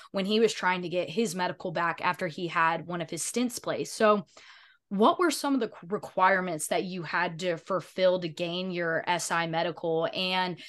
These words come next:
can you talk about, like, the reactions that you got from a lot of the doctors?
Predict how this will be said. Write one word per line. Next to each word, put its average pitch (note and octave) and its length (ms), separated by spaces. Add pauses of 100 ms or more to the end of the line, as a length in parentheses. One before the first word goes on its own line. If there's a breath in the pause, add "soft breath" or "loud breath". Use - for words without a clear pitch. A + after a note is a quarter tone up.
(140 loud breath)
can A#3 140
you A#3+ 100
talk A#3 300
about, A#3 360
like, F3 320 (440)
the G3 160
reactions F3 680
that E3+ 160
you F3 160
got E3 320
from F3 240
a E3 40
lot D#3 180
of D#3 80
the D#3 80
doctors? - 720